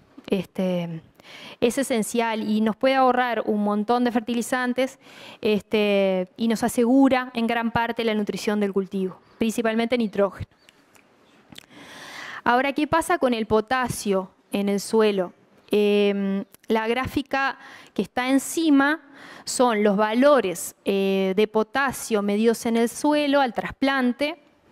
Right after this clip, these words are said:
en el análisis de suelo. Y las, las barras azules corresponden a las parcelas sin fertilizar y las barras naranjas a las parcelas que eran fertilizadas con el cien por ciento de los requerimientos del cultivo.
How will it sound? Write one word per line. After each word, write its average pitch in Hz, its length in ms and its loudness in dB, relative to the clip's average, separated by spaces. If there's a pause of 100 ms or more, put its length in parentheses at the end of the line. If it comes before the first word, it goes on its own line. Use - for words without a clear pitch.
(720)
en 196 240 0
el 190 140 0
análisis 220 480 -2
de 208 80 2
suelo. 262 480 0 (1400)
Y 247 340 -4
las, 240 540 -4
las 226 160 0
barras 285 320 -4
azules 285 540 2
corresponden 226 760 2
a 202 60 0
las 202 120 0
parcelas 226 480 -2
sin 233 140 0
fertilizar 302 800 -2 (280)
y 233 60 0
las 202 160 0
barras 226 260 2
naranjas 277 800 0 (280)
a - 100 0
las 214 140 2
parcelas 240 440 -2
que - 120 -4
eran 240 140 0
fertilizadas 247 720 -2
con 240 140 -2
el 208 80 0
cien 233 260 0
por 226 160 0
ciento 220 320 -4
de 220 40 2
los 220 140 0
requerimientos 202 540 -2
del 196 100 -2
cultivo. 208 560 0